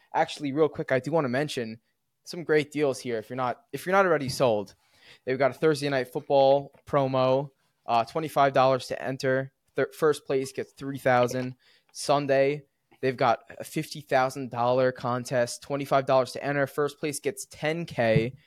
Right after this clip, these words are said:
And then on Sunday, they also have a five thousand dollar, uh, touchdown only contest, ten dollars to enter, one thousand dollars to first place. On top of that, new user promos,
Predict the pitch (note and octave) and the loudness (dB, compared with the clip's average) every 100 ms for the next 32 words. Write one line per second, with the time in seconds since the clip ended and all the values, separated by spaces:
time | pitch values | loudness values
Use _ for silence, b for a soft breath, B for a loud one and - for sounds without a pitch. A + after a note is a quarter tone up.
0 | B B B - C#3 C#3 C3 - - D#3+ | B B B -8 -4 -2 -4 -2 0 0
1 | D#3+ C#3 C3 C3 C3+ C3+ C#3 C3 B2+ - | 4 4 4 4 2 2 2 0 0 -6
2 | B2 - C3 B2+ C3 B2+ A#2 B2 A#2 A#2 | -8 -2 2 2 2 0 -4 -2 0 2
3 | A#2+ A#2 - b b b _ - A#2+ A2 | 2 -2 -6 b b b _ 0 2 2
4 | - D#3 - C3+ A2+ C3 C#3 C3 B2 B2 | 2 -2 2 0 0 -2 -2 -4 -4 -4
5 | B2 B2+ A#2+ - D3 C#3+ C#3 C3+ - A#2 | -2 -2 -2 -6 -8 0 4 4 0 -4
6 | B2 A#2+ B2+ A#2+ A#2 b b _ _ _ | -4 -2 -2 -2 -4 b b _ _ _
7 | A#2+ B2+ B2+ A#2 A#2 A#2 G2+ A2 A2 G#2 | -4 -2 2 2 0 -2 2 2 0 -4
8 | - B2+ - A2 - C3 B2+ B2 B2 C3 | -14 -12 -8 -8 -6 -2 -2 -2 -6 -8
9 | - D3+ E3 E3 E3 E3 - b b b | -2 -2 -2 -4 2 2 2 b b b
10 | - E3 G#3 F3+ F3 E3+ E3+ E3 - C#3 | -8 -4 -2 -2 -4 -4 -4 -4 0 0
11 | C#3+ C#3 C#3 C3+ | 2 0 0 -2